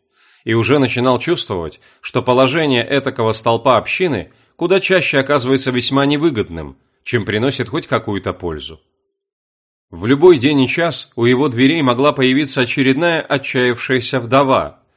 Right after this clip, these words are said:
которую общество, подчиняясь интересам кого-то более могущественного, не только лишило мужа,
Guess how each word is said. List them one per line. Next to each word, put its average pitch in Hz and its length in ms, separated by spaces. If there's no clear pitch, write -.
которую 117 440
общество, 110 600
подчиняясь 131 580
интересам 123 540
кого-то 123 320
более 123 260
могущественного, 90 960
не 120 120
только 175 360
лишило 113 440
мужа, 90 440